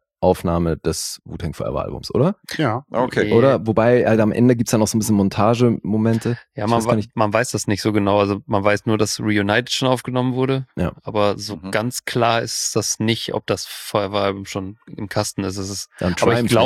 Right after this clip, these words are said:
Speaker 1: nehmen sie auch
Speaker 4: sch-,
Speaker 1: schon auf,
Speaker 4: ich
Speaker 1: ne?
Speaker 4: glaube, sch-, ich glaube aber, das müsste so sein, weil du gehst ja, die waren ja auf Tour am Ende und du gehst ja
Speaker 1: Ja.
Speaker 4: nicht auf Tour, wenn das Album nicht gedroppt ist.
Speaker 1: Na gut, stimmt. Ja, wie auch immer. Also es geht natürlich primär um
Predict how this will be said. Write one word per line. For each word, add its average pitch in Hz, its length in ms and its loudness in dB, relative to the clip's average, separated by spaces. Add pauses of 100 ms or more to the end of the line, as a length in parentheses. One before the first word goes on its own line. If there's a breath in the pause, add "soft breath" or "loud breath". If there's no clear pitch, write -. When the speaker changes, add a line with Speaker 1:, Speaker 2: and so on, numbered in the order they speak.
(120)
Speaker 1:
nehmen 135 80 4
sie - 60 -
auch - 40 -4
Speaker 4:
sch-, - 40 -6
Speaker 1:
schon - 140 -4
auf, - 160 -8
Speaker 4:
ich - 40 -16
Speaker 1:
ne? 120 80 -2
Speaker 4:
glaube, 120 300 4
sch-, - 260 0
ich - 140 -2
glaube 139 300 2
aber, 143 120 2
das 117 140 -2
müsste 139 340 2
so 113 160 2
sein, 107 260 2
weil 101 120 0
du 98 80 0
gehst 110 180 2
ja, 113 220 4
die 107 180 -4
waren 107 160 0
ja 110 60 0
auf 104 120 -2
Tour 139 220 4
am 143 140 0
Ende 143 180 2
und 123 80 2
du 110 60 -4
gehst 104 140 0
ja 104 40 4
Speaker 1:
Ja. - 60 2
Speaker 4:
nicht 107 100 0
auf 101 80 0
Tour, 113 180 2
wenn 101 100 0
das 87 100 -6
Album 95 240 -2
nicht - 320 -10 (100)
gedroppt - 380 -8
ist. - 160 -8
Speaker 1:
Na 78 160 -2
gut, 76 140 -6
stimmt. - 160 -10 (1300 loud breath)
Ja, 92 320 2
wie 101 140 4
auch 90 100 0
immer. 87 220 4
Also 82 200 0
es - 140 -4
geht 90 160 0
natürlich 85 260 -4
primär 80 380 -2
um 73 280 -4